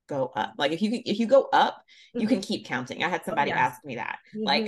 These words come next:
Speaker 2: Mm-hmm.
Speaker 1: like, <laughs> 'cause I was
Speaker 2: Yeah, why'd you
Speaker 1: teaching
Speaker 2: go one, two, three, four, five?
Speaker 1: Yes, exactly. I had a client that asked me that. They were like, "Well, why is it not the other way?" <laughs> It's like, because you'll never take action.
Speaker 2: Keep going.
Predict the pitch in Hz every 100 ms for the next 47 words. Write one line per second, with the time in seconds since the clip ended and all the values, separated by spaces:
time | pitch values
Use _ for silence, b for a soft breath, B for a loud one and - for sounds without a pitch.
0 | - 240 - - 247 269 220 - 262 269
1 | 277 262 269 190 311 277 254 247 247 254
2 | 240 233 220 214 208 202 196 214 196 170
3 | 156 160 - - 226 226 170 175 - 175
4 | 185 180 180 143 170 175 - 175 151 143
5 | 147 139 - - - 151 160 165 165 151
6 | 156 208 247 254 208 208 - 180 190 175
7 | 170 196 156 208 208 - 226 202 190 196
8 | 196 190 180 170 170 202 202 180 - 180
9 | 214 - 127 175 170 170 208 170